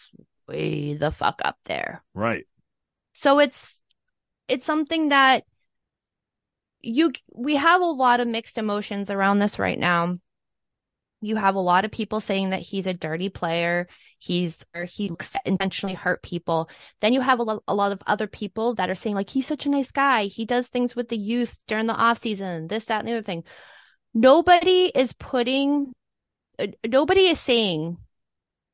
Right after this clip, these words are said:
Speaker 1: that, are shitting on what he does in the off season.
Speaker 2: Right.
Speaker 1: Nobody is saying that, like, he isn't a nice guy for what he does with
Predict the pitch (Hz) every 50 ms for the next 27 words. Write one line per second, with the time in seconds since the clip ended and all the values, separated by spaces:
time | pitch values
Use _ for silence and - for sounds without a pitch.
0 | _ _ 208 190 190 185 - - _ _ _ _ _ _ _ _ _ _ - 240
1 | 226 - - - - 247 233 208 190 175 170 - - - 190 196 190 190 196 208
2 | 214 - - - - 233 220 202 220 180 180 180 175 180 175 165 165 151 139 120
3 | - - - - - - - - - - - 196 196 202 208 202 - 175 165 180
4 | 196 208 214 208 220 214 226 226 233 233 233 - - - 226 220 220 214 208 214
5 | 208 208 202 202 175 - 202 208 202 - - - 247 226 - _ - 220 233 214
6 | 233 233 226 226 233 220 226 226 226 220 - - 226 214 208 208 214 - - 196
7 | 202 202 208 - - - 214 190 - 202 202 202 196 196 202 196